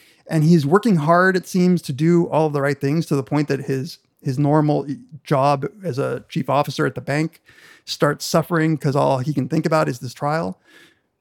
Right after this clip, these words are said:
When they arrest him, though, they do tell him, "You're not going to prison or anything." He's just been arrested, and he just has to sort of wait out,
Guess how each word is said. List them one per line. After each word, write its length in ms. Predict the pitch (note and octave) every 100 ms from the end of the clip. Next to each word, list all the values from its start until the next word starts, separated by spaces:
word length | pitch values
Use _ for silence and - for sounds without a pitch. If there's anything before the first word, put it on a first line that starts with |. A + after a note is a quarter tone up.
| _ _ _ _ _
When 180 | D#3+ G#3+
they 100 | A3
arrest 320 | F#3+ B3+ -
him, 100 | F3+
though, 220 | C#3+ C#3+ E3+
they 160 | D#3
do 200 | C#3 A3+
tell 260 | - D#3 C3+
him, 300 | C#3 E3+ F3 _ _ _ _ - -
"You're 140 | E3+
not 100 | F#3
going 120 | D3+
to 40 | C3
prison 260 | - A3+ C3
or 40 |
anything." 320 | B2 - D3+
He's 160 | E3 F3+
just 200 | F3 E3+
been 140 | E3
arrested, 560 | D#3+ D3+ D3+ - E3 F#3+
and 160 | - D3
he 100 | D#3+
just 180 | F#3+ F3+
has 220 | E3 D#3+
to 100 | D#3
sort 200 | E3+ D#3+
of 100 | D3+
wait 300 | C#3+ D3 F3+
out, 260 | F3+ F3+